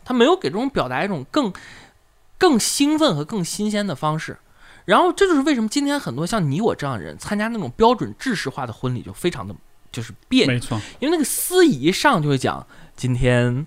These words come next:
Speaker 1: 啊，我们帅气的新郎带着我们的新娘走过了红毯。”啊，就开始说，
Speaker 2: <laughs>
Speaker 1: 然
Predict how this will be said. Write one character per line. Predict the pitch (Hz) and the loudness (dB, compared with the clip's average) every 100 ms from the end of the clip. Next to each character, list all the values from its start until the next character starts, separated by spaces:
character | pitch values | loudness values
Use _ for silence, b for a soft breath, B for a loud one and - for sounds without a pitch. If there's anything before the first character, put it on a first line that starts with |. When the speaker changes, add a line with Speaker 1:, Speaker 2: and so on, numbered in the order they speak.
| - | -8
Speaker 1:
啊， | 101 98 85 - | -8 -8 -10 -10
我 | 107 | -4
们 | 107 120 | -2 -2
帅 | - 359 220 | 4 6 4
气 | 156 | 2
的 | 175 | 0
新 | 135 208 202 | 0 2 4
郎 | 113 110 196 - - | 4 2 -4 -10 -2
带 | 143 | 2
着 | 131 | 4
我 | 120 | 2
们 | |
的 | 117 | 0
新 | 120 143 139 | 0 0 2
娘 | 113 120 139 | 2 2 0
走 | 123 | 0
过 | 117 | 2
了 | 151 | 2
红 | - 135 220 | 2 -2 -2
毯。” | - - - B B B | -4 -12 -20 B B B
啊， | - | -4
就 | - | 0
开 | - | 2
始 | 143 | 2
说， | 151 185 - | 2 2 -2
Speaker 2:
<laughs> | - - | -10 -4
Speaker 1:
然 | 311 | 2